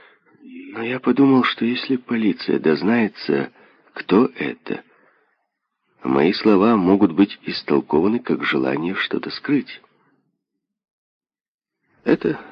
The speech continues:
Лоренс Даррелл, американский гражданин.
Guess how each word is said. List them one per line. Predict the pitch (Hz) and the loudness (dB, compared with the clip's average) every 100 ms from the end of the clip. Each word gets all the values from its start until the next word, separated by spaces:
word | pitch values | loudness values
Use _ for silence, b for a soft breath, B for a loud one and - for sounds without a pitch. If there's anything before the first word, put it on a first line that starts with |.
| B B B _ _ _ _ | B B B _ _ _ _
Лоренс | - 57 73 98 151 123 - - | -12 -4 2 4 2 -2 -6 -14
Даррелл, | 69 65 65 62 64 67 76 _ _ _ _ _ _ _ _ _ _ _ _ _ _ _ _ _ _ | -8 -4 -4 -2 -4 -4 -10 _ _ _ _ _ _ _ _ _ _ _ _ _ _ _ _ _ _
американский | 58 69 - - 113 131 - | -2 0 0 2 0 2 0
гражданин. | 110 69 53 60 60 65 | 0 0 -2 -6 -6 -10